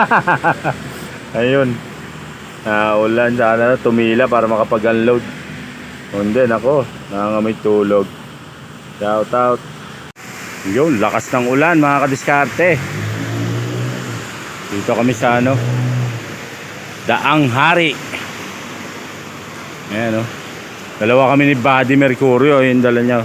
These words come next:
Trailer. Ito yung sa atin. Waiting lang tayo tumila yung ulan, mga kadiskarte.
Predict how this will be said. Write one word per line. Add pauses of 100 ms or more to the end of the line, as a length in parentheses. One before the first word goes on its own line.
(760)
Trailer.
Ito
yung
sa
atin. (1120)
Waiting
lang
tayo
tumila
yung
ulan,
mga
kadiskarte.